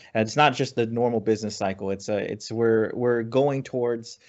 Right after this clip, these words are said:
something, uh, much greater than that. And it's, it's becoming integrated in so many parts of our, our daily lives. Anyways, with, with that said, I, I wanna say,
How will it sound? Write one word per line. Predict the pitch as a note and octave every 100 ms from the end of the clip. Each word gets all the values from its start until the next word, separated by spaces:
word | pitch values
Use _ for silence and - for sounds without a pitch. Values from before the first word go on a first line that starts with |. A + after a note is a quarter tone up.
| _ -
something, | - B2 - A#2 A2+ G#2+
uh, | A#2 G#2
much | A2+ A#2+ - -
greater | A#2+ A2+ G#2+
than | G#2 G2
that. | F#2 F#2 F#2+
And | G#2+ G2
it's, | G2 -
it's | A2
becoming | - A2+ A#2 A2
integrated | G#2+ G#2+ G#2+ G#2 G2
in | G2+
so | G2 A2+
many | G#2+ G2+
parts | G2+ G2 -
of | G2
our, | F#2+ F#2+ - - -
our | G2
daily | G2 G2+
lives. | G2 F#2+ F#2+ - - - -
Anyways, | F#3 G3 E3+
with, | F#3 -
with | F3+
that | A3+ C4+
said, | - G3+ F3+
I, | E3+ F#3
I | F3
wanna | A3+ A#3+
say, | A3 - G3+